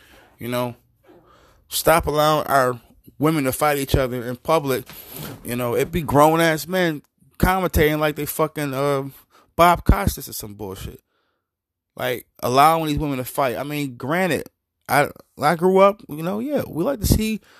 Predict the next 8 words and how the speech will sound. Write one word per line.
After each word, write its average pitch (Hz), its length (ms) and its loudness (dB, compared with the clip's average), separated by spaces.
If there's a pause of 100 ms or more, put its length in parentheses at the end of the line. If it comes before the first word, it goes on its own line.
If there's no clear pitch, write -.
(120)
a - 80 -4
fight. - 440 -2 (2250)
You 147 120 -2
know, 139 180 0
girls 185 340 0
used 175 120 -4
to 170 60 2
fight, 175 360 4